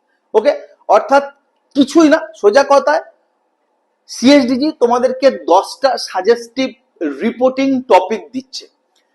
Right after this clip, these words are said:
এবং বলবে যে তোমরা দশটা টপিক অবশ্যই প্র্যাকটিস করে যাবে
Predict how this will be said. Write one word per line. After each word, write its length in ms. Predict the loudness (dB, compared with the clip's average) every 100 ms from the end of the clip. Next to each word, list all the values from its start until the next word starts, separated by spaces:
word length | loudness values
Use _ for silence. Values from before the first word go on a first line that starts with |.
| 0
এবং 160 | 4 4 6 6
বলবে 260 | 6 4 0
যে 60 | 0 -2 -2
তোমরা 280 | 0 0 2 2
দশটা 320 | -2 -2 -6 -2 0
টপিক 280 | 0 -2 -4 -2
অবশ্যই 500 | 0 0 -2 -4 -6 -6 _ _ 0
প্র্যাকটিস 400 | 2 2 0 -6 0
করে 140 | 2 2
যাবে 140 | -2